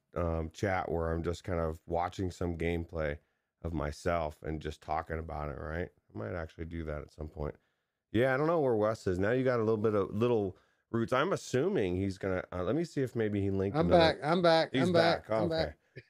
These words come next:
Speaker 1: Woo! Now I was just having
Speaker 2: Yeah.
Speaker 1: a little, little chat there with, uh, with them about my Twitch. <laughs>
Speaker 2: And I think, um, we, uh, you know how your, uh, your modem or your router will update firmware sometimes and it'll restart right in the middle of everything?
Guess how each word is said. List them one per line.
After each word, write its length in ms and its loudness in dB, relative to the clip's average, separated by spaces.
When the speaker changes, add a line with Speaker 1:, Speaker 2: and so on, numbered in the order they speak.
Speaker 1:
Woo! 380 2
Now 200 2
I 40 2
was 120 -2
just 160 -6
having 200 4
Speaker 2:
Yeah. 60 8
Speaker 1:
a 20 0
little, 300 0
little 200 2
chat 440 -2
there 200 2
with, 300 -2
uh, 320 0
with 200 -2
them 180 -2
about 320 -2
my 160 -6
Twitch. 580 -6
<laughs> 60 -6
Speaker 2:
And 100 -2
I 100 6
think, 380 4
um, 480 6
we, 260 0
uh, 120 -6
you 240 -2
know 160 8
how 180 8
your, 520 8
uh, 220 4
your 200 2
modem 480 6
or 60 6
your 180 4
router 320 4
will 160 2
update 440 0
firmware 420 2
sometimes 520 2
and 140 0
it'll 180 0
restart 680 0
right 160 -4
in 40 -12
the 80 -8
middle 320 0
of 60 2
everything? 540 -2